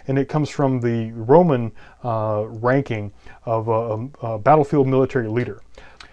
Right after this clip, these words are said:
And it's twelve battles here, and they seem to be kind of, uh, per-, perhaps a little bit exaggerated, uh, especially if we look at the,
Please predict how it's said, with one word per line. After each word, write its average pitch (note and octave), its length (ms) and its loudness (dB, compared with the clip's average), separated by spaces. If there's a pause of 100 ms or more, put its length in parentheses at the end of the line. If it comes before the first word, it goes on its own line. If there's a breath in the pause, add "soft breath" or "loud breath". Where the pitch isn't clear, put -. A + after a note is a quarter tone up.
(160 loud breath)
And C3+ 240 0
it's B2+ 140 -6
twelve A#3+ 400 6
battles D#3 340 6
here, A2+ 300 -4
and A#2 120 -4
they C3+ 120 0
seem D#3+ 280 -2
to - 100 -10
be C3 440 2 (380)
kind D3+ 300 -2
of, C3+ 420 2
uh, B2+ 360 6 (260)
per-, C#3+ 180 -4
perhaps D3 500 -2
a C#3+ 60 -2
little C3+ 100 0
bit C3 180 2
exaggerated, A2+ 680 -2 (420 soft breath)
uh, A#2 60 -4
especially A#2 400 -2
if A2 80 -8
we A#2+ 60 -2
look A#2 140 -2
at G2+ 80 -8
the, A#2 200 -8